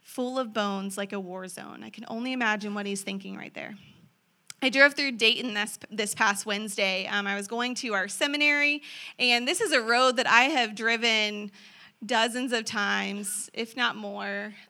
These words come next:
um, so many times. And I was driving, uh, in Trotwood, if any of you know Dayton, and I was just driving along, normal, you know, going the speed limit, maybe a little over, and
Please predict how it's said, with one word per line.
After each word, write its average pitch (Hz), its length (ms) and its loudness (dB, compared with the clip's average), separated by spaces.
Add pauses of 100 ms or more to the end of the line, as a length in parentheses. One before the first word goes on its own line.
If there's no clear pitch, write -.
um, 214 380 4
so 247 420 -2
many 233 220 -2
times. 196 600 -6 (400)
And 262 100 4
I 277 60 6
was 269 160 0
driving, 302 600 4
uh, 240 400 6 (320)
in 262 220 0
Trotwood, 233 760 4
if 226 120 -10
any 233 140 -2
of 226 80 -4
you 226 100 -2
know 208 280 -2
Dayton, 226 520 -4
and 233 460 2
I - 100 4
was 285 100 4
just 320 120 -6
driving 240 300 6
along, 233 540 6
normal, 247 420 -4 (120)
you 240 100 -8
know, 220 120 -4
going 214 200 -6
the 262 80 -8
speed 220 240 -6
limit, 214 340 -4
maybe 214 160 -4
a 233 60 -2
little 262 240 -4
over, 208 500 -2
and 214 360 -2